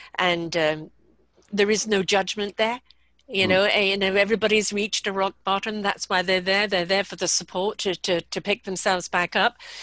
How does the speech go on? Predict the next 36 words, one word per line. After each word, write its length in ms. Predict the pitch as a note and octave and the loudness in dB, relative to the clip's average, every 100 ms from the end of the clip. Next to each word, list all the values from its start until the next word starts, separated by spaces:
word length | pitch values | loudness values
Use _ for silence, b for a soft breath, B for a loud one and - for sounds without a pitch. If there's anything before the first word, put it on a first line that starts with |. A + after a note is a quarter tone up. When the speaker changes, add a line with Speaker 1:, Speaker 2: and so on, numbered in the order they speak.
| B B | B B
Speaker 1:
But 180 | C4 - | -2 0
you 80 | B3+ | 2
don't 300 | C4+ C4+ G#3+ | 2 2 2
get 220 | A#3 C4 A#3 | 2 2 0
that 180 | G3+ | 0
same 280 | - G3 E3+ | 0 -2 -4
support, 680 | - - - G3+ D#3 - - _ b b b - | -8 -10 -4 -2 -2 -6 -12 _ b b b -2
um, 460 | G3+ F#3+ F3+ F3+ - | 2 2 0 -4 -2
you 120 | G#3 | 0
know, 120 | G3+ | 0
with 280 | F#3+ G3 F#3 G3+ | 2 0 0 0
others. 440 | F#3+ F#3 E3 - - | 2 2 0 0 -2
A, 60 | - A#3+ | 2 4
A, 140 | A#3 | 4
where 300 | F#3+ G#3 F#3+ | 2 2 2
is 140 | F3+ | 0
the 120 | - F3+ | -4 -2
time? 460 | G#3+ F3 F3+ F3 _ F#3+ | 0 0 -2 -8 _ -6
B, 240 | G3 G#3+ G3 | 0 2 2
where, 500 | F#3+ G#3+ G3+ G3+ G3 G3 F#3+ F#3 G3+ | 2 2 4 0 -2 -8 -12 -8 -4
who 140 | B3 A#3 | 0 2
are 120 | G#3 | 0
the 100 | G3 | -2
people 320 | A3+ G3+ G3 | -6 -4 -4
doing 340 | F3+ G3+ E3+ | -2 -2 0
it? 140 | D#3+ - | -2 -2
There's 240 | G3+ F#3+ | -2 -2
nowhere 280 | G#3+ A3 G3+ | 0 2 2
for 140 | - F#3 | 0 -4
them 160 | F3 | -4
to 120 | E3 E3 | -6 -2
go. 240 | G#3 A3+ - | 4 4 4
Speaker 2:
Mm. 80 | F#3+ B B B B B | -2 B B B B B
Speaker 1:
So 420 | - A3+ G3+ G3+ G3 B B | 0 4 4 4 0 B B
you 200 | G3 B3+ | -2 0
saw 340 | - B3 G#3+ | 4 4 4